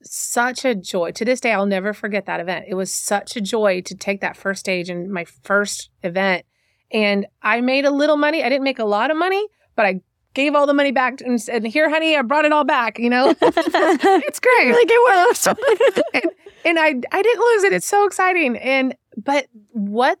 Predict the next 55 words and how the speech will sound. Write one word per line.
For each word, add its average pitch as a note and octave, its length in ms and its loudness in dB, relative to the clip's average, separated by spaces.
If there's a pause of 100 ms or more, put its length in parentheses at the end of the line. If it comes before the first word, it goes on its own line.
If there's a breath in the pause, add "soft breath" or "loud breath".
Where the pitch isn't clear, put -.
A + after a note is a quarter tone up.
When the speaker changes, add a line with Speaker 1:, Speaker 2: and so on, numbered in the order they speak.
Speaker 1:
that A#3+ 140 -2
rush G3+ 640 -4
of G3 160 -4
what G#3 180 -2
I G#3+ 80 0
was G#3 140 -6
able A3 380 -4
to G3 160 -8
do, A#3 360 -4
and G3 120 -2
then G3+ 100 0
I F#3+ 60 0
realized, G3+ 580 -4
"Wow, A3 280 -10
I G#3 140 -8
can G3+ 200 -6
do G#3 200 -4
this." - 320 -16 (320)
That C#4 160 0
was D#4 200 -2
so C#4 320 -2
huge E4+ 400 0
for A3 180 -6
me. D#3 300 -10 (420)
And B3+ 160 2
then C4 120 2
I B3+ 40 2
realized B3 760 0 (640)
these, C4 380 -2
these B3 260 -4
people D#4+ 540 0
that, A3 320 -4
that G#3+ 140 -2
I G3+ 100 0
had G3+ 160 -4
met A3 380 -2
for A3 80 -6
that G3+ 200 -2
weekend G#3+ 600 -2 (320)
were G#3+ 100 -12
so B3+ 400 -8
incredible. B3+ 480 -4
And G3+ 100 0
I A3 60 2
just A3 220 -6
wanted A#3 240 -2
more G#3+ 320 0
of F#3 80 -4
that. D3 220 -12 (340)
So - 100 -6
I - 20 2
was A3+ 60 0
like, A3+ 120 -2
"Okay, E4+ 200 0
we're, A#3 220 -2